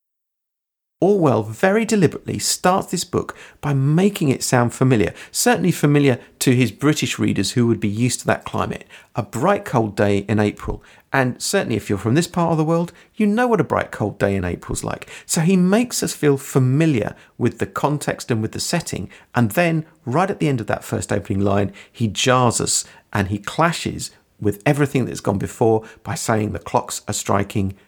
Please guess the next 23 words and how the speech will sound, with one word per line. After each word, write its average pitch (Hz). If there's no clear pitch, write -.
thirteen. 117
The 131
other 175
point 180
about -
this 117
opening 117
line, 92
which -
I 127
think -
is -
so -
fantastic, -
is 123
that -
Orwell 143
brings 123
us -
right 113
into 131
the 139
action. -